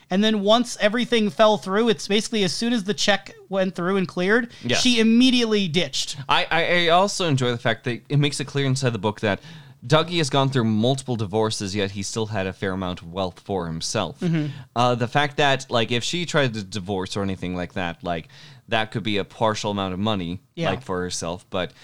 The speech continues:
Speaker 2: if you, we are to say that Lana is, like, the Black Widow sort of, like, situation of, like, this little spider that's just, like, sneaking in and
Speaker 1: Mm-hmm.
Speaker 2: trying to take it all,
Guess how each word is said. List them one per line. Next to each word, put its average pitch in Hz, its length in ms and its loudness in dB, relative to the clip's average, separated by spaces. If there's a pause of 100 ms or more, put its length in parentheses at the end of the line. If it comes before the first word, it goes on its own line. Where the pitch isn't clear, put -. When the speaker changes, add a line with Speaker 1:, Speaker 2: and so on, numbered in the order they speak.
(280)
Speaker 2:
if 110 140 -2
you, 120 100 -2
we 123 160 0
are 120 180 2
to 117 160 -4
say 110 380 0
that 104 340 -2
Lana 107 400 0
is, 98 500 -4
like, 95 220 -4
the 101 120 -4
Black 104 340 0
Widow 101 320 -2
sort 98 240 -4
of, 95 40 -6
like, 95 160 -6
situation 92 800 -6
of, 87 160 -8
like, 87 180 -8
this 95 200 -10
little 101 180 -4
spider 98 240 -4
that's 92 220 -6
just, 98 260 -8
like, 95 160 -4
sneaking 101 460 -6
in 95 180 -6
and 92 160 -4
Speaker 1:
Mm-hmm. 101 100 2
Speaker 2:
trying 95 160 0
to 92 60 -10
take 90 220 -8
it 87 100 -8
all, 98 300 -2